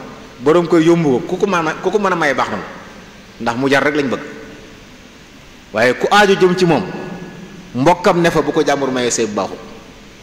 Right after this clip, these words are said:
Yu mat a bàyyi xel la. Yooyu yu mat a bàyyi xel.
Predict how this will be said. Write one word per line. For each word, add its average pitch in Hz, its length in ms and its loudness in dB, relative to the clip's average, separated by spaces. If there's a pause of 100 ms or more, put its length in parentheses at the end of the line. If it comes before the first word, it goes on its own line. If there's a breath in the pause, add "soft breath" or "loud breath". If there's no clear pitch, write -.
(560)
Yu 107 40 -8
mat 123 120 -2
a 131 40 -8
bàyyi 113 180 2
xel 98 160 -6
la. 82 80 -14 (1400)
Yooyu 101 220 2
yu 101 40 -2
mat 117 140 -2
a - 40 -4
bàyyi 113 200 -2
xel. 90 140 -12